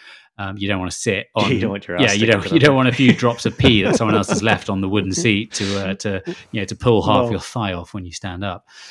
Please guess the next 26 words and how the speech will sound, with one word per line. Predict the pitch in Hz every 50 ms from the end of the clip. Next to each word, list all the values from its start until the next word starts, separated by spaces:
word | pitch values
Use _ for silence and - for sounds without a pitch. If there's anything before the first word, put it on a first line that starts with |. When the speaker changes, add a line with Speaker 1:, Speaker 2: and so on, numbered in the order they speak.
| - - _ _ _ -
Speaker 1:
But, | 123 110 - - 123
um, | 120 117 113 117 117 117 120 123 127 - _ _ _ _ _ _
Speaker 2:
No. | - 208 104 214 196 - _ _
Speaker 1:
you | 240 180 143
know, | 127 113 113
it's, | 135 - 147 127 -
it's | - 135 - -
a | 131
really | 135 139 135 123 113
hard | 95 92 110 110 98 92 -
place | - 107 95 90 -
to | - 113
live. | 117 107 90 -
It's | 107 107 - -
a | 107
really | 101 104 104 104 101 92 95 90
hard | 87 98 92 87 - 117
life, | 120 113 95 85 87 - -
and | 117 107 101 98
the | 104 92
herders | 120 135 127 117 98 95 - -
live | 107 98 - -
an | - 120 120
even | 117 113 104 107 101
harder | 95 87 101 101 101 98 87 82
life. | 80 80 85 92 - _